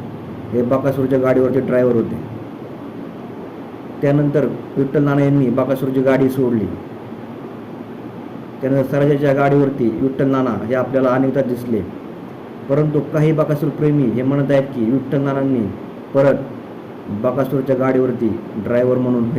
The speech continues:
यावे. विठ्ठल नाना यांनी काही YouTube चॅनलला ह्या मुलाखती दिल्या. त्या मुलाखतीमध्ये नाना म्हणाले की, "माझी कधी पण इच्छा आहे बकासूरच्या गाडीवर ही बसण्याची, कारण की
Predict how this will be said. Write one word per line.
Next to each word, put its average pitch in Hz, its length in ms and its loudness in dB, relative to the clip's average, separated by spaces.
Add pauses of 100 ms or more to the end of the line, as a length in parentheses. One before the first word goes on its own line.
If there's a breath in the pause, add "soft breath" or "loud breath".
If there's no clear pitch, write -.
(120)
यावे. 110 500 0 (3000)
विठ्ठल 135 300 0
नाना 156 200 2
यांनी 151 320 4 (640)
काही 143 240 4
YouTube 139 240 0
चॅनलला 139 480 2 (840)
ह्या 123 120 -4
मुलाखती 139 420 2
दिल्या. 131 240 4
त्या 123 140 2
मुलाखतीमध्ये 135 720 2
नाना 131 320 0
म्हणाले 135 320 2
की, 110 280 2 (500)
"माझी 131 600 0 (120)
कधी 139 180 2
पण 139 220 2
इच्छा 131 260 0
आहे 113 160 2
बकासूरच्या 120 540 -2
गाडीवर 123 440 2
ही 117 80 -4
बसण्याची, 113 520 -2 (960)
कारण 127 240 0
की 117 260 -2